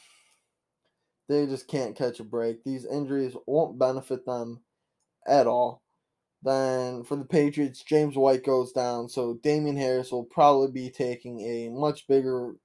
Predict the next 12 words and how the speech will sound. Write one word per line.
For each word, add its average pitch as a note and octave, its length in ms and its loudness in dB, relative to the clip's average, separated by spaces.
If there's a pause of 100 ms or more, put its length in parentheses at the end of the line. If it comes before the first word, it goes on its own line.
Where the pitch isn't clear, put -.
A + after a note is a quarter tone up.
load, B2 500 2 (640)
probably D3 800 6 (100)
a B2+ 580 0
workhorse B2+ 800 -4
load. A2+ 420 -4 (160)
So B2 540 2 (1400)
for B2 260 -2
fantasy E3+ 480 0
owners D#3+ 380 -2
that C#3 120 0
own C#3 260 -2
Damian C3+ 460 -4